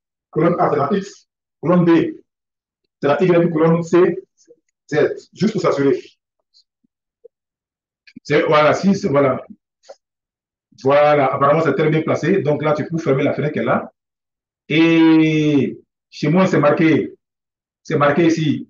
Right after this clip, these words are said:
Qu'est-ce qu'on fait ? On laisse l'usage à, ouais, à, à, à défaut. Ça veut dire créer à défaut. Si c'est bon, là, nous, on clique sur OK, hein. Si on a dit que tout est bon, on clique sur OK.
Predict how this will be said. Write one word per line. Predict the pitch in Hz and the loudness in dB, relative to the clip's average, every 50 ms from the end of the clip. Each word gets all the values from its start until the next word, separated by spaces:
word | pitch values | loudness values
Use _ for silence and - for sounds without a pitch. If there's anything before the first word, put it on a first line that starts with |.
| _ _ _ _ - | _ _ _ _ -4
Qu'est-ce | 185 180 | -2 0
qu'on | 196 175 | 0 0
fait ? | - 165 156 151 - | 0 2 2 2 2
On | 143 | 2
laisse | 151 190 196 - | 2 2 2 2
l'usage | 165 156 165 180 196 202 202 - - - _ _ _ _ _ _ _ _ _ _ _ _ _ _ _ - | 2 2 2 2 2 2 0 -2 -6 -16 _ _ _ _ _ _ _ _ _ _ _ _ _ _ _ -6
à, | 135 143 143 143 143 143 139 - - - - - _ _ - - - _ _ _ _ _ _ _ _ _ _ _ _ _ - | -2 -2 0 2 2 2 0 0 -2 -6 -10 -18 _ _ -20 -20 -20 _ _ _ _ _ _ _ _ _ _ _ _ _ -2
ouais, | 139 147 156 | 0 0 0
à, | 147 147 | 0 -2
à, | 147 - 143 147 131 127 | -2 -2 -2 0 0 0
à | 135 | 2
défaut. | 156 165 160 202 214 - - - - - _ _ _ _ _ _ _ _ _ _ _ _ - | 2 2 4 4 2 2 0 -4 -10 -16 _ _ _ _ _ _ _ _ _ _ _ _ -6
Ça | 147 147 | -4 -2
veut | 175 | 0
dire | 190 165 185 | 0 -2 0
créer | - 160 | 0 2
à | 175 165 135 143 | 2 2 2 0
défaut. | 139 - 180 190 427 - - - - | 0 0 2 2 2 0 -2 -6 -8
Si | 247 | -4
c'est | 247 214 147 | -2 0 2
bon, | 165 190 220 226 - - - _ _ - | 2 2 2 0 -2 -4 -12 _ _ -6
là, | 143 151 - - - | -4 -4 -4 -2 -2
nous, | 180 208 | 0 0
on | 190 - | 0 0
clique | - 208 - | 0 -2 -4
sur | 208 - 381 | -2 -2 -2
OK, | - - | 0 2
hein. | 202 170 - 170 - - _ _ - - - - _ _ _ _ _ _ _ _ _ _ _ _ _ _ _ _ _ _ _ _ _ _ | 2 0 0 -2 -6 -12 _ _ -20 -20 -20 -20 _ _ _ _ _ _ _ _ _ _ _ _ _ _ _ _ _ _ _ _ _ _
Si | - 233 | -4 -2
on | 175 | 0
a | 165 | 0
dit | 160 185 | 0 0
que | 190 | -2
tout | 190 214 - | -2 -2 -2
est | 165 | -2
bon, | - 139 180 185 | -2 0 0 -2
on | - | -2
clique | - 190 - | -2 -4 -4
sur | 185 - - | -4 -6 -4
OK. | - - | -4 -4